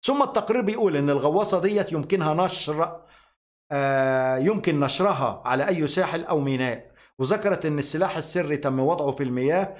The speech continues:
وقام بتفجير رأس حربي تجريبي. يعني كوريا الشمالية اختبرت الغواصة النووية ديت عبر السلاح السري ده اللي أعلنت عنه، وقالت هو ممكن يتوجه ضد أي دولة معادية.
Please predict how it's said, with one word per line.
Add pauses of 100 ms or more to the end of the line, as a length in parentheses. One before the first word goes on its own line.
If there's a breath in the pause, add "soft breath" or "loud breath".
(160 loud breath)
وقام
بتفجير
رأس
حربي
تجريبي. (220 loud breath)
يعني
كوريا
الشمالية
اختبرت
الغواصة
النووية
ديت
عبر (240 loud breath)
السلاح
السري
ده
اللي
أعلنت
عنه، (260 loud breath)
وقالت (200 loud breath)
هو
ممكن
يتوجه
ضد
أي
دولة
معادية.